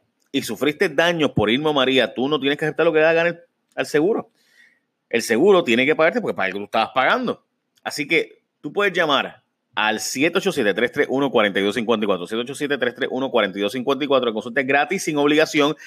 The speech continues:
y no pagas nada a menos que ganes. Recuerda que la gente de Disaster Compensation Attorney va a pelear por tus derechos. Así que, de nuevo, marca el siete ocho siete, tres tres uno, cuarenta y dos cincuenta y cuatro, siete ocho siete, tres tres uno, cuarenta y dos cincuenta y cuatro,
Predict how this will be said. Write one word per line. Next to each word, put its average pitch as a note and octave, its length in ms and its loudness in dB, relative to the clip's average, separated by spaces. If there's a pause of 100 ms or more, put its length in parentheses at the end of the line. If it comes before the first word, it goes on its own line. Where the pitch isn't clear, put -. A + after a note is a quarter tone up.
(160)
y D#3 60 -10
no E3+ 100 4
pagas A3 220 2
nada G#3+ 260 2
a A#3 40 2
menos A3 180 2
que A3 100 2
ganes. B3 280 2 (460)
Recuerda A#2+ 300 0
que C#3 60 2
la B2 80 4
gente C#3 220 -4
de C3 100 2
Disaster E3+ 540 0
Compensation C#3+ 640 -2
Attorney B2 260 0
va G#2 120 0
a G2 40 -4
pelear G#2+ 240 2
por A#2 200 -2
tus G#2 160 -12
derechos. F#2+ 560 -6 (380)
Así - 140 -16
que, D3+ 120 2
de C#3 100 4
nuevo, C#3 420 4 (400)
marca D#3+ 380 0
el D#3 100 2
siete C3+ 260 0
ocho D3 180 0
siete, G#2 260 0
tres E3 360 2
tres D#3+ 300 -2
uno, C#3 280 -2
cuarenta G#2 420 0
y F#2 60 -2
dos G2 160 -2
cincuenta C3+ 380 -4
y - 20 -12
cuatro, A#2+ 280 0
siete G#2 200 -6
ocho - 160 -10
siete, C3+ 240 -2
tres C3+ 360 0
tres D3 320 -2
uno, A#2+ 320 0
cuarenta G2+ 460 0
y F2+ 60 -6
dos F#2+ 160 -4
cincuenta B2+ 380 -6
y - 20 -4
cuatro, A#2+ 460 2